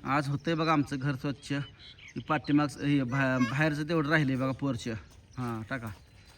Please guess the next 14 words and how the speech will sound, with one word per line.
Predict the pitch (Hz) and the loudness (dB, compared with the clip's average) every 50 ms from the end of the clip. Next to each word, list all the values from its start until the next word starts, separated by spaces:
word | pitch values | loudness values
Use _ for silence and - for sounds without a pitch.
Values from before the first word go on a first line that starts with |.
| - - - - - - | -20 -20 -20 -16 -10 -8
हे | 127 | -6
बाहेरचा | 123 139 139 143 147 147 156 | -2 0 2 2 2 2 2
तेवढा | 160 156 156 156 | 2 2 2 2
कट्टा | - 156 147 - 156 156 | 0 -2 -2 0 2 2
राहिलाय | 160 160 156 143 147 147 | 4 4 4 4 4 2
धुयाचा. | 143 147 147 143 135 123 131 143 143 - - - - - - - - - - - - - - - - - - - - | 2 2 0 0 0 0 -2 -2 -4 -6 -10 -16 -20 -20 -20 -20 -20 -20 -20 -20 -20 -20 -20 -20 -20 -20 -20 -8 -2
खोल्या | - 147 143 143 135 | 0 2 2 2 2
सगळ्या | 131 156 147 143 135 | 2 0 0 2 2
झालेल्या. | 143 147 143 135 127 127 139 147 - - - - - - - - - | 2 2 2 2 2 0 0 -2 -4 -8 -16 -20 -20 -20 -14 -6 -2
ही | 127 135 | 0 0
बाहेरचा | 123 120 131 139 143 139 139 151 | 0 0 0 0 0 0 0 -2
कट्टा | - - 147 139 - 147 | -2 -2 -2 -2 0 -2
धुवून | 143 143 147 151 156 | -2 0 2 2 2
काढला | 147 - 165 160 151 147 143 127 117 | 2 2 0 0 2 2 0 0 -2